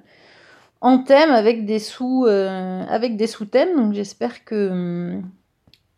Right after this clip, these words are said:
que ces épisodes vous seront, euh, utiles. En tout cas, j'ai fait, euh, jusqu'à présent juste un premier épisode de présentation. Donc là, c'est le premier vrai, euh,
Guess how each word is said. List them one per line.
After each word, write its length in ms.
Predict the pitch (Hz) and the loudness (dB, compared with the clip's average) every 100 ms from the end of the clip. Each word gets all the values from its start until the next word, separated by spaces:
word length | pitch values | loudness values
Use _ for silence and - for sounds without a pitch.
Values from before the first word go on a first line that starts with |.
| _ | _
que 140 | 208 | -10
ces 360 | 202 196 180 208 | -8 -8 -4 -6
épisodes 540 | 214 202 190 247 233 | -6 -6 -2 -2 -2
vous 260 | 185 180 196 | -4 -4 -6
seront, 540 | 208 208 202 262 294 | -4 -2 0 0 0
euh, 180 | 226 170 - - | -2 -6 -10 -6
utiles. 460 | 262 - 165 - _ _ _ _ _ _ _ _ _ _ - - - | -6 -6 -8 -8 _ _ _ _ _ _ _ _ _ _ -20 -20 -6
En 100 | 202 | -4
tout 140 | 208 233 | -2 4
cas, 160 | 277 | 4
j'ai 160 | 254 226 | 6 4
fait, 280 | 240 233 220 | 4 4 6
euh, 340 | 196 185 185 | 6 4 2
jusqu'à 320 | 185 208 208 | -2 -6 -4
présent 360 | 202 214 214 240 | -4 -4 0 0
juste 300 | 220 226 208 | 0 -4 -4
un 240 | 185 175 | -4 -6
premier 360 | 180 196 214 214 | -4 -2 0 0
épisode 360 | 196 196 202 202 | -2 -4 -4 -2
de 80 | 175 | -6
présentation. 760 | - 208 196 202 185 - 294 | -4 -4 -4 -4 -6 -6 -8
Donc 200 | 294 190 | -8 -8
là, 80 | 254 | -8
c'est 100 | 254 | -8
le 120 | 202 180 | -8 -8
premier 460 | - 247 240 262 | -2 0 0 0
vrai, 420 | 208 196 220 240 | -2 -2 -2 -4
euh, 100 | - | -8